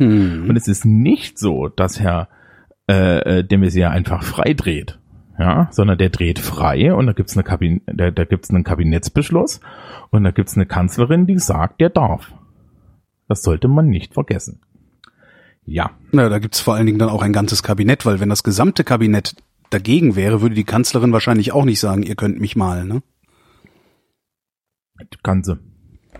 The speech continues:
Speaker 1: Ja, kann sie, aber
Speaker 2: Ja.
Speaker 1: würde sie das tun? Also würde sie sich gegen ihr gesamtes Kabinett stellen? Weil das wäre ja doch ein Hinweis darauf, dass, äh,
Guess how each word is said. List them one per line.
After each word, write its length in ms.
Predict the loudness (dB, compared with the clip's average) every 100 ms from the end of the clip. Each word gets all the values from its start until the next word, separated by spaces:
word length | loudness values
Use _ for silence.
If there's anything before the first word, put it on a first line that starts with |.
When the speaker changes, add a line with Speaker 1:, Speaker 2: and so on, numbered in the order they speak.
| _ _
Speaker 1:
Ja, 200 | -4 -2
kann 240 | 0 0 0
sie, 120 | 0
aber 180 | -2 0
Speaker 2:
Ja. 40 |
Speaker 1:
würde 180 | 2 0
sie 100 | 2
das 180 | 0 0
tun? 260 | 0 2
Also 200 | 2 2
würde 120 | 2 2
sie 140 | 0
sich 100 | -2
gegen 200 | 0 0
ihr 80 | 0
gesamtes 420 | 0 0 0 0
Kabinett 380 | 0 0 0 -2
stellen? 340 | -4 -4 -6 -8 -12 -12 -8
Weil 80 | -4
das 180 | -2 0
wäre 140 | 2
ja 80 | 2
doch 160 | 2 0
ein 60 |
Hinweis 360 | 2 2 2 2
darauf, 300 | 0 0 0
dass, 260 | -2 -2 -2
äh, 320 | 0 0 -2